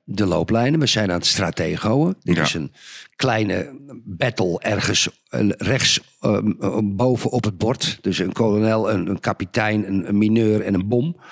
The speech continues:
Speaker 2: Ja.
Speaker 1: Ja, <laughs> dat is het. En de, naar aanleiding van mijn tweet, "Who made the call?"
Speaker 2: Oké,
Speaker 1: Hè?
Speaker 2: ga-,
Speaker 1: En dan pra-,
Speaker 2: we gaan hem
Speaker 1: en
Speaker 2: nu
Speaker 1: dan
Speaker 2: ma-,
Speaker 1: pra-
Speaker 2: wil je hem nu maken met me?
Speaker 1: Nou ja,
Speaker 2: Ik ga,
Speaker 1: wacht
Speaker 2: ik ga
Speaker 1: even,
Speaker 2: jou
Speaker 1: even,
Speaker 2: iets laten
Speaker 1: even.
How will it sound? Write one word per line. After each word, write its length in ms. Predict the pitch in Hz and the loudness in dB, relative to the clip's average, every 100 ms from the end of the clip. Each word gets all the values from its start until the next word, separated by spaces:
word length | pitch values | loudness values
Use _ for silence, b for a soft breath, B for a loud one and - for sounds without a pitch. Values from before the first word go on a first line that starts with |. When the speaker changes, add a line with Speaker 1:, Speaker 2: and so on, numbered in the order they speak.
| B B | B B
Speaker 2:
Ja. 240 | 78 67 - | -4 -4 -2
Speaker 1:
Ja, 160 | 110 - B B B | -4 -4 B B B
<laughs> 260 | - 165 - | -2 -2 0
dat 160 | 131 | -2
is 180 | 98 98 | 0 0
het. 180 | 165 - | 0 0
En 220 | 127 110 B B B B _ _ _ _ _ - | 0 0 B B B B _ _ _ _ _ -8
de, 240 | 117 135 | -6 -6
naar 180 | 101 113 | -2 0
aanleiding 360 | 123 123 117 104 | 2 2 2 0
van 120 | 101 | 0
mijn 160 | 95 | 0
tweet, 320 | - 104 123 - | 0 0 0 -2
"Who 300 | 82 131 165 | 2 2 4
made 280 | 123 123 | 2 2
the 120 | 107 - | 0 -2
call?" 340 | 104 92 175 | 0 2 2
Speaker 2:
Oké, 180 | - - | 0 0
Speaker 1:
Hè? 180 | 131 139 | 2 0
Speaker 2:
ga-, 140 | 180 | 0
Speaker 1:
En 100 | - 98 | -2 -2
dan 80 | |
pra-, 160 | - 104 | 0 0
Speaker 2:
we 60 | 104 | 2
gaan 140 | 113 | 2
hem 80 | 110 | 4
Speaker 1:
en 40 | 101 | 4
Speaker 2:
nu 20 | |
Speaker 1:
dan 100 | 98 | 6
Speaker 2:
ma-, 260 | 92 120 - | 4 2 -2
Speaker 1:
pra- 100 | 87 | -2
Speaker 2:
wil 100 | 117 | 0
je 40 | 139 | 4
hem 80 | 135 | 4
nu 120 | 139 | 4
maken 340 | 143 147 147 | 2 0 0
met 120 | 139 | 2
me? 160 | 147 180 - _ | 2 0 -2 _
Speaker 1:
Nou 220 | - 202 | -2 2
ja, 220 | 180 180 - | 2 0 0
Speaker 2:
Ik 100 | - | 2
ga, 80 | - | 4
Speaker 1:
wacht 20 | |
Speaker 2:
ik 0 | |
ga 60 | 160 | 4
Speaker 1:
even, 140 | 123 | 4
Speaker 2:
jou 100 | 139 | 4
Speaker 1:
even, 120 | 139 | 4
Speaker 2:
iets 140 | 135 - | 4 2
laten 260 | 123 - | 2 4
Speaker 1:
even. 120 | 151 | 4